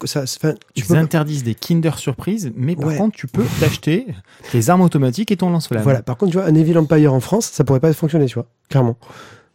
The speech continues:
Speaker 1: Mais, euh, moi, je, voilà, je trouve que non, ça, ça fonctionne très bien.
Speaker 2: Non, parce que ça demanderait des politiques, euh,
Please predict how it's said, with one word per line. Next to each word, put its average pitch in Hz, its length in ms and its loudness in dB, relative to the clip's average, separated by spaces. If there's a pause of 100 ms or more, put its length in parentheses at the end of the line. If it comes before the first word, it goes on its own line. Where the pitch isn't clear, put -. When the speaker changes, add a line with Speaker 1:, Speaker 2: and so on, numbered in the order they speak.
(440)
Speaker 1:
Mais, 190 360 2
euh, 143 100 -2
moi, 160 160 0
je, 170 120 0
voilà, 143 260 0
je 180 80 -4
trouve 156 120 -10
que - 120 -12
non, 208 120 -4
ça, 151 180 -2
ça 120 80 -6
fonctionne 208 320 -6
très 190 180 -2
bien. 143 140 0
Speaker 2:
Non, 123 100 -2
parce 123 140 -4
que - 60 -10
ça 120 60 -6
demanderait 120 320 -2
des 120 120 -4
politiques, 117 500 -8
euh, 113 80 -6